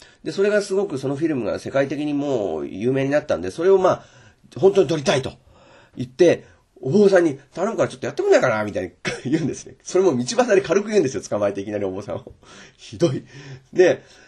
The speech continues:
で、「バカじゃないのかお前は」と、「俺はタイの人間だって、なんでベトナム戦争に抗議してここで焼け死ななきゃいけねえんだよ」みたいなこと言われて、「お前ベトナム行け」とか言われるんですね、そのお坊さんに。で、「いやー」って頭をポリポリかきながら、「いや、断られちまったよ」とか言ってんですね。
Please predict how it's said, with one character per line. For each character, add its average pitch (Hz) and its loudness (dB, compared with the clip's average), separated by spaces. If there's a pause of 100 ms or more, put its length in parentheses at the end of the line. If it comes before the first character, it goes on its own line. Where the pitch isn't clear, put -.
(160)
で、 180 4 (140)
「バ - -8
カ - -6
じ 330 4
ゃ - 2
な 480 2
い - 6
の 277 2
か 151 2
お 135 4
前 117 2
は」 104 -4
と、 104 -4 (160)
「俺 160 2
は 240 4
タ 226 -2
イ 247 2
の 180 2
人 117 -2
間 113 -2
だ 123 -2
っ 123 -8
て、 - -12
な 214 -2
ん 349 4
で 254 2
ベ 147 -4
ト 156 0
ナ 156 -2
ム 151 -4
戦 160 0
争 139 0
に 123 -2
抗 131 -2
議 123 -4
し 117 -10
て - -10
こ 98 -12
こ 110 -6
で 110 -2
焼 110 -2
け 131 -2
死 143 -6
な 143 4
な 123 0
き 101 -6
ゃ - -2
い 101 -2
け 120 2
ね 135 2
え - 0
ん 127 -2
だ 104 -2
よ」 90 -4
み 85 -10
た 85 -6
い - -6
な 87 -8
こ 85 -14
と - -14
言 82 -10
わ - -8
れ 87 -12
て、 90 -8
「お 87 -8
前 107 -2
ベ 110 -6
ト 185 0
ナ 214 2
ム 214 -4
行 233 -6
け」 - 4
と - -8
か 82 -8
言 87 -6
わ 92 -2
れ 98 -4
る - -10
ん - -10
で - -12
す - -16
ね、 95 -8
そ 98 -14
の 85 -10
お 82 -12
坊 87 -10
さ 80 -14
ん 73 -16
に。 - -18 (600)
で、 101 -2
「い 104 -4
や 131 -4 (320)
ー」 - -8
っ - -18
て - -10
頭 107 -4
を 92 -6
ポ 101 -6
リ 98 -4
ポ 80 -14
リ 80 -8
か 82 -12
き 90 -12
な 90 -6
が 85 -6
ら、 82 -12 (200)
「い - 0
や、 196 4
断 196 0
ら 269 2
れ 254 4
ち 240 -6
ま 214 4
っ 202 0
た 202 2
よ」 180 4
と 151 -4
か - -4
言 101 -4
っ - -10
て 98 -8
ん 80 -8
で 71 -12
す - -20
ね。 67 -14